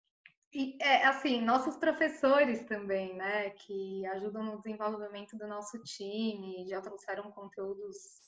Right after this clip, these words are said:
incríveis, assim, como cliente de Casa Móvel, eu já dei esse feedback pra vocês. É, fora a experiência de aula de vocês ser incrível e ser muito acolhedora, de verdade, assim, a didática de vocês é especial,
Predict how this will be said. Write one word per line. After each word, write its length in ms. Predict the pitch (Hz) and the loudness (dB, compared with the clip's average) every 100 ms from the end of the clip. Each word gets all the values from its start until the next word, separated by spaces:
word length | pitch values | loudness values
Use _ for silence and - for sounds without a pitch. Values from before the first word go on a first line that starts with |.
| - | -8
incríveis, 800 | 220 226 214 208 220 202 185 180 | -4 -4 -4 -4 -2 -4 -4 -6
assim, 340 | 185 196 190 190 - - _ | -8 -10 -10 -12 -16 -20 _
como 240 | - 214 214 | -2 -2 0
cliente 520 | 240 214 240 240 220 | 2 4 4 2 -2
de 120 | 208 | -4
Casa 320 | - 196 196 | 0 2 2
Móvel, 440 | 190 190 214 214 196 | 0 0 0 0 -2
eu 140 | 190 | -2
já 80 | 202 | -2
dei 140 | 196 | -2
esse 120 | 202 | -4
feedback 360 | - 190 185 190 | -8 -6 -6 -6
pra 100 | 190 | -14
vocês. 460 | 185 - 196 196 - - - - - - | -16 -12 -4 -4 -4 -8 -18 -20 -10 2
É, 580 | 190 190 185 180 180 - - | 4 6 6 4 2 0 4
fora 200 | 294 349 | 8 10
a 80 | 320 | 8
experiência 1080 | - - 285 254 240 277 320 - 220 190 - 196 - 202 | 4 4 6 6 6 4 2 2 2 2 -2 -14 -16 -2
de 160 | 208 | 8
aula 360 | 202 226 262 196 | 10 12 10 6
de 100 | 196 | 2
vocês 360 | 190 208 208 | 0 0 0
ser 60 | 226 | 0
incrível 840 | 220 226 - 214 233 214 196 196 202 | -2 -4 -2 0 2 4 2 2 0
e 100 | 190 | -2
ser 440 | - 208 202 196 | -2 2 4 2
muito 220 | 202 226 | 0 0
acolhedora, 1300 | 233 240 226 226 190 196 220 208 190 185 190 196 185 | 0 2 2 2 2 2 4 6 6 4 2 0 -2
de 120 | 202 | 2
verdade, 400 | 233 233 196 180 | 4 8 10 8
assim, 180 | 185 202 | 4 -2
a 40 | |
didática 380 | 185 202 214 - | 0 4 4 4
de 100 | 208 | -2
vocês 280 | 202 208 202 | 0 0 6
é 160 | 208 254 | 8 8
especial, 720 | 254 233 - 208 208 233 | 6 0 4 10 12 12